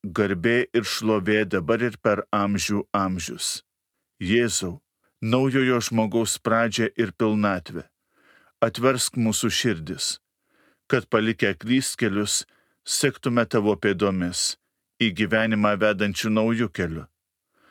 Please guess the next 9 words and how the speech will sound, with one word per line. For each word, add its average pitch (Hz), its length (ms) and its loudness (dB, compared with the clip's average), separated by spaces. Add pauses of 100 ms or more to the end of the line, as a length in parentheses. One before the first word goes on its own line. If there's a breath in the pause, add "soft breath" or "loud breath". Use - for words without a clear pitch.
(280 soft breath)
Leisk, 117 420 0
kad, 120 160 0
ištikimi 113 540 -2
Krikšto 117 460 0
pažadams, 110 840 0 (540 soft breath)
gyventume 117 680 0
pagal 110 380 2
mūsų 107 380 0
tikėjimą, 104 600 -2